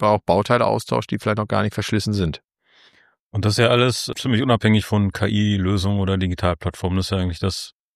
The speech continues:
Speaker 2: was du schon immer tust, oder?
Speaker 1: Ja, eigentlich ist es das, was man immer tut. Und Predictive ist im Prinzip zu sagen, okay, wir wissen aus der Historie, aus unseren Maschinendaten, Anwendungsdaten,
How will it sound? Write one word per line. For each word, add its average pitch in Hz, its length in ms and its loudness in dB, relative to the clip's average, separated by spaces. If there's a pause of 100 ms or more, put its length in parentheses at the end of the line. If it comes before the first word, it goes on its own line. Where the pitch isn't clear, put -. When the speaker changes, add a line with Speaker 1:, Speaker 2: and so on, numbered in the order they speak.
(120)
Speaker 2:
was 95 160 -4
du 101 100 -2
schon 117 160 0
immer 113 240 6
tust, - 480 -4
oder? 104 220 -2 (480)
Speaker 1:
Ja, 107 200 4
eigentlich 127 280 4
ist 120 140 2
es 110 100 -2
das, 110 220 2
was 107 100 2
man 107 120 0
immer 135 220 2
tut. 139 240 2 (640)
Und 110 180 -2
Predictive 147 680 4 (720)
ist 120 220 -2
im 113 200 -2
Prinzip 120 420 0
zu 113 120 -2
sagen, 107 280 4
okay, 113 440 2
wir 95 180 -4
wissen 131 260 2
aus 110 280 0
der 104 100 0
Historie, 110 640 2
aus 104 380 2
unseren 101 420 2
Maschinendaten, 113 1160 2 (340)
Anwendungsdaten, 110 1700 0